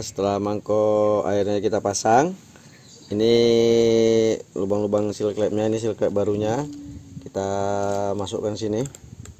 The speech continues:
Oke, kita masukkan semua, habis itu baru kita pasang klep. Seperti biasa, pemasangan seal ada di video sebelum-sebelumnya. Ini kita kasih lem juga dalamnya, pakai lem Dayak Indian.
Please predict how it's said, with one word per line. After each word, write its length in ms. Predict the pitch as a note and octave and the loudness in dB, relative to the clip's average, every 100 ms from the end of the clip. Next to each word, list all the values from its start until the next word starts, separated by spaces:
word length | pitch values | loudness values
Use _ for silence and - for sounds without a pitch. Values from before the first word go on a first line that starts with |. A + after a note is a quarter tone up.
| - - - - - - - - - - - - | -20 -20 -20 -20 -20 -20 -20 -20 -20 -20 -20 -16
Oke, 240 | - A2 D3 - - - - - - - - - - - - - - - - - | -4 -4 -4 -10 -20 -20 -20 -20 -20 -20 -20 -20 -20 -20 -20 -20 -20 -20 -20 -16
kita 80 | - | -10
masukkan 400 | F#2 F2+ G2 F2+ | -8 -6 -8 -8
semua, 560 | G2+ G2 G2+ A2 A2+ G#2+ | -6 -6 -4 -4 -4 -6
habis 160 | F#2+ | -6
itu 80 | G#2 | -4
baru 80 | G2+ | -4
kita 160 | G2+ | -4
pasang 240 | G2+ G2 G2+ | -6 -6 -8
klep. 240 | F#2+ F#2 - - - - - - - - - - - - - - - | -6 -8 -10 -20 -20 -20 -20 -20 -20 -20 -20 -20 -20 -20 -20 -20 -16
Seperti 160 | F#2 G#2 | -8 -4
biasa, 240 | G#2+ B2 | -4 -2
pemasangan 480 | A#2+ A#2 A#2 A2+ A2 | -4 -4 -4 -4 -2
seal 240 | B2 A#2+ | 0 0
ada 160 | A2 G#2+ | 2 -2
di 80 | A2 | -4
video 240 | G#2+ A2+ | 0 0
sebelum-sebelumnya. 1120 | G#2+ G#2+ A2 G#2+ A2 A2 A2+ A#2+ B2+ C3 C#3+ - - - | 0 -2 -4 -2 -2 -2 -2 0 0 0 -4 -10 -20 -12
Ini 80 | G#2 G#2 | -8 -4
kita 160 | G2+ G#2+ | -2 -4
kasih 320 | G#2 A2+ G#2+ | -4 -4 -2
lem 160 | G#2+ | -4
juga 160 | G#2 A2+ | -2 -2
dalamnya, 480 | G#2 G#2+ G#2+ G#2+ A2 | 0 -2 -2 -4 -6
pakai 240 | G#2 G#2 | -4 -2
lem 280 | G2+ G#2+ G#2+ G#2+ G#2+ G#2+ G#2+ G#2+ G#2+ G#2 G#2 | 0 0 -2 -4 -4 -4 -4 -6 -6 -4 -2
Dayak 320 | G#2 A2 - | -2 -4 -8
Indian. 320 | G2+ G#2 | -4 -4